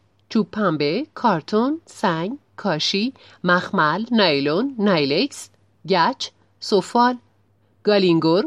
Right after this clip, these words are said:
حوله، لاستیک، سیلیکون یا بی او پی پی، سرامیک، متالایز و به طور کلی کلیهٔ موادی که در پیرامون ما یافت می‌شه. منتها برای چاپ روی بعضی مواد نوع رنگ متفاوت خواهد بود.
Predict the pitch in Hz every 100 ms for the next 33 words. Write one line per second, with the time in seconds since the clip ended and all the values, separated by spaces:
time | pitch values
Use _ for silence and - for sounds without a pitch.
0 | 330 - 208 180 156 156 269 196 185 175
1 | - 262 269 - _ - 269 247 247 311
2 | 302 240 247 247 190 185 170 175 185 160
3 | 185 190 277 _ _ - 208 156 151 226
4 | - - _ _ _ _ 185 196 220 160
5 | 139 160 311 - 214 254 359 330 294 285
6 | 180 156 151 - 254 269 294 277 226 170
7 | - 359 330 330 311 - 220 208 240 302
8 | 220 220 208 151 - - - - _ _
9 | - - 269 311 359 381 247 220 208 214
10 | - 202 160 170 254 330 339 220 214 190
11 | 170 147 135 175 - - - 226 349 392
12 | 240 185 165 208 214 214 214 233 196 151
13 | - 147 - - - -